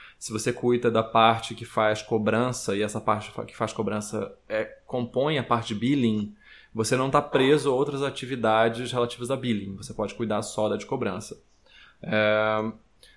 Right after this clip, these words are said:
você tem a possibilidade de escalonar só os pontos críticos do seu software. Então, se você trabalha, por exemplo, no SoundCloud, que é o exemplo, é, o exemplo, um grande exemplo que a gente usa. Se você trabalha no SoundCloud, é muito provável que seus gargalos estejam mais na parte de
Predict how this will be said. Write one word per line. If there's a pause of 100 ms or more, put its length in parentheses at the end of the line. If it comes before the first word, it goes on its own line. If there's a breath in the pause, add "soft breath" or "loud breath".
(140)
você
tem
a
possibilidade
de
escalonar
só
os (260)
pontos
críticos
do
seu
software.
Então,
se
você (180)
trabalha,
por
exemplo,
no
SoundCloud,
que
é
o
exemplo, (640)
é,
o
exemplo,
um
grande
exemplo
que
a
gente
usa.
Se
você
trabalha
no
SoundCloud,
é
muito
provável
que
seus
gargalos
estejam
mais
na
parte
de